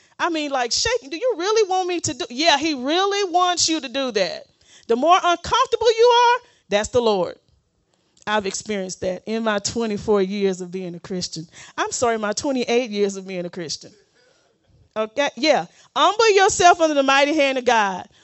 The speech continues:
In due time, he will exalt you. If you don't humble yourself, God will humble you. How many of y'all have ever been humbled? I have. Amen. Yeah. It don't feel good, does it?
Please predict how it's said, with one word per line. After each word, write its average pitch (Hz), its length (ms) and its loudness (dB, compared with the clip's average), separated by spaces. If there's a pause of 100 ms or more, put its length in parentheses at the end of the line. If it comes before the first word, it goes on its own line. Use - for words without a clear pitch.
(140)
In 247 140 -2
due 339 180 4
time, 320 300 2
he 302 160 8
will 415 160 8
exalt 247 480 4
you. 233 180 -4
If 320 260 2
you 415 560 12
don't 285 240 6
humble 254 280 4
yourself, 214 580 0 (320)
God 233 300 4
will 214 120 -2
humble 214 300 2
you. 170 300 -4
How 554 120 2 (100)
many 571 160 6
of 415 60 6
y'all 349 140 10
have 285 100 10
ever 262 120 8
been 233 140 6
humbled? 185 460 0 (640)
I 220 180 6
have. 180 560 2 (220)
Amen. 226 580 0 (260)
Yeah. 214 440 -2 (840)
It 349 140 2
don't 466 220 4
feel 349 260 2
good, 233 260 4
does 180 300 4
it? - 160 -8